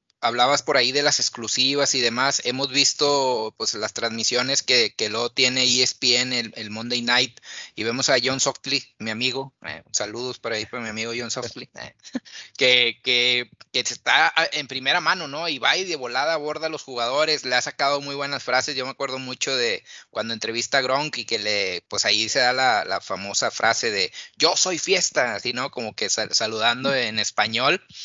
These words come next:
Eh, eh, para ti, ¿qué tan fácil o qué tan complicado hay protocolos que debas de seguir para,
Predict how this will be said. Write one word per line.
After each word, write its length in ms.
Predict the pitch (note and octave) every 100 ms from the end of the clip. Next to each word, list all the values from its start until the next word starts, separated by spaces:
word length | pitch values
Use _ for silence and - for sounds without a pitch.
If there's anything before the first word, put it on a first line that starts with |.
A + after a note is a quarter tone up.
| - - - - -
Eh, 200 | C#3 -
eh, 300 | D3 C#3+ C3 _ _ -
para 320 | D3+ D3 -
ti, 420 | E3+ F#3+ A3 - _ - - - _ _ _ -
¿qué 80 | E3+
tan 260 | G3 F#3+
fácil 560 | - F3+ F3+ G#3 G3 F#3
o 120 | E3+
qué 100 | F3
tan 240 | - F3+
complicado 600 | F3+ E3 C#3 - D3+ E3+
hay 140 | E3+ E3
protocolos 1040 | - F#3 - D#3+ - C#3 D#3+ F3+ F#3 -
que 220 | - D3
debas 320 | C#3+ D3 E3+ E3
de 100 | D#3+
seguir 460 | D3 B2+ C#3+ -
para, 260 | F3 D#3+